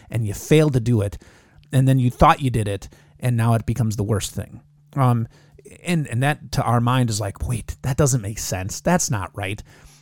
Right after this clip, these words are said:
But, but that's what he's saying, right? He says, "The, all things, all things are pure,"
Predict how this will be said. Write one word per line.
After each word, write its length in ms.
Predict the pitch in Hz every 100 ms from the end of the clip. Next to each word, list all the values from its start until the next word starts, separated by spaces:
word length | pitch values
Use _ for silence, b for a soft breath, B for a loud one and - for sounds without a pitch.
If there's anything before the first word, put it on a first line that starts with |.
| b
But, 160 | 160 -
but 260 | 139 143 -
that's 220 | 135 151
what 120 | 143
he's 120 | 151
saying, 260 | - 294 147
right? 320 | 123 185 - - -
He 120 | - 147
says, 420 | 165 143 131 -
"The, 240 | 143 -
all 360 | - 151 214 247
things, 540 | - 254 165 101 - - _ -
all 300 | 185 240 277
things 420 | - 254 247 233
are 280 | 196 202 202
pure," 720 | - - 240 151 107 135